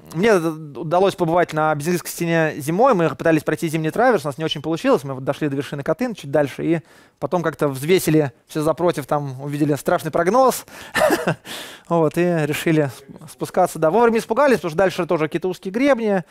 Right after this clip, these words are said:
Вот, ну, через год после нас, э, альпинисты из, э, Санкт-Петербурга как раз прошли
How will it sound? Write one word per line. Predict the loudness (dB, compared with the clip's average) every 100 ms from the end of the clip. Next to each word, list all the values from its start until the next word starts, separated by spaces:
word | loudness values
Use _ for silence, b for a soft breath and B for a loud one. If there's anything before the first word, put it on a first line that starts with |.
| B B B
Вот, | -2 0
ну, | 4 4 6 6 6 6 4 2 -2
через | -4 2 2
год | 2 0
после | 0
нас, | 0 0 -2
э, | 0 4 4
альпинисты | 2 -2 -4 -4 -4
из, | -4 -8 -16 -18
э, | -14 -10 -10 -10
Санкт-Петербурга | -12 -6 -6 -4 -4 -4 -6
как | -4
раз | -6 -6 -16
прошли | -8 -8 -8 -12